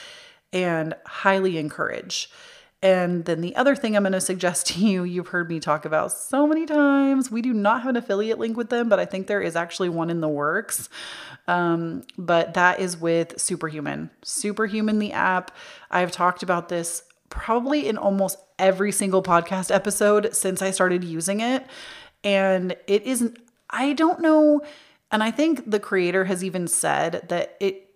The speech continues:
she doesn't even wanna call it a meditation app because it's not meditation. And she hasn't figured out what she wants to call it yet. But it's like, the best way to describe it is, like, active meditations, but she has a couple that are, like, writing meditations for a new start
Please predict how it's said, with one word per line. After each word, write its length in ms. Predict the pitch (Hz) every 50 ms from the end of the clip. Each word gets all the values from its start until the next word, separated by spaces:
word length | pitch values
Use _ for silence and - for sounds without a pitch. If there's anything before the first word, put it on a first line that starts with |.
| _
she 200 | - - - 226
doesn't 220 | 208 226 226 240 247
even 220 | 254 240 226 214
wanna 160 | 202 202 185
call 400 | - - - - 165 160 160 180
it 80 | 185 -
a 60 | 170 170
meditation 640 | 170 156 156 160 156 - 160 151 151 - - 185 185
app 320 | - 185 202 208 208 208
because 240 | 196 185 - 175 170
it's 160 | 165 - -
not 260 | 175 170 175 190 -
meditation. 840 | - 175 170 165 160 - - 160 156 - - 135 120 110 104 101 - - - - - - - - _ -
And 360 | - 190 180 175 170 165 165 - -
she 160 | - - 196
hasn't 300 | 190 196 196 208 - -
figured 280 | - 202 196 180 180 180
out 220 | 180 175 - 170
what 180 | 170 170 - -
she 160 | - - 170
wants 300 | 156 160 160 156 - -
to 80 | 175
call 320 | 165 - - 156 160 156 160
it 120 | 165 -
yet. 360 | - - - - - - - - - - - - - _ -
But 120 | - 190
it's 220 | 190 190 190 - -
like, 340 | 190 180 175 175 - - _ _ _ _ _ _ _ _ _ _ - 170 _ _ _ - - _ - - - - - -
the 100 | - 226
best 280 | 208 247 240 240 - 285
way 80 | 294
to 100 | 285 302
describe 480 | 285 226 214 - - - 160 160 175 175
it 140 | 190 185 -
is, 120 | 165 -
like, 200 | 147 156 - - -
active 460 | 156 156 147 151 - - 196 196 190
meditations, 800 | 196 190 196 202 196 - 196 208 202 - 226 226 226 233 233 - - - - - - - - _
but 300 | - 190 190 180 - -
she 180 | - - 240 247
has 220 | 247 294 311 330
a 40 | 370
couple 460 | - - - 196 190 - 202 202 202
that 140 | 196 190 175
are, 120 | 175 175
like, 320 | 170 156 156 151 - - -
writing 380 | 180 175 180 185 185 185 190
meditations 720 | 185 180 180 180 175 - 180 175 175 - 185 180 180 175
for 180 | - - 175 175
a 60 | 175
new 180 | 175 175 175 165
start 760 | - - - 180 165 160 156 156 156 151 151 160 156 - -